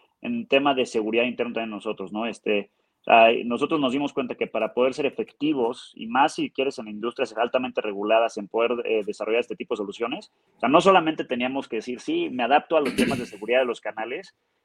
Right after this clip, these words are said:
eh, sino también nosotros teníamos que tener los mejores estándares de seguridad, ¿no? Entonces, estamos certificados iso veintisiete mil uno, eh, adaptados a G D P R en todos los sentidos. Este, cada año estamos buscando una nueva certificación en temas de seguridad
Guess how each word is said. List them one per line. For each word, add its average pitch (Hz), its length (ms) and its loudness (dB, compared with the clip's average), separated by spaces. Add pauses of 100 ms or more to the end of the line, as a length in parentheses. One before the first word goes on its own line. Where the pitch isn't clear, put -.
(140)
eh, 110 440 0
sino 117 240 -6
también 127 240 0
nosotros 139 280 -2
teníamos 123 300 -4
que 110 80 -6
tener 110 220 -6
los 120 100 -2
mejores 113 320 -2
estándares 110 320 -6
de 107 80 -8
seguridad, 151 480 2
¿no? 117 100 -6
Entonces, 120 480 0 (360)
estamos 123 460 0
certificados 117 760 2
iso 117 180 -2
veintisiete 101 420 -6
mil 104 200 -8
uno, 110 480 0
eh, 101 280 0
adaptados 110 600 0
a 104 60 -2
G 107 140 -4
D 107 140 -6
P 110 120 -2
R 107 200 2 (100)
en 107 140 -8
todos 107 140 -4
los 98 100 -8
sentidos. 107 540 -6
Este, 101 560 -6
cada 131 240 8
año 123 140 -2
estamos 117 280 -8
buscando 117 280 -6
una 120 100 -2
nueva 123 260 2
certificación 113 640 -8
en 110 80 -20
temas 113 160 -4
de 104 80 -4
seguridad 101 480 -2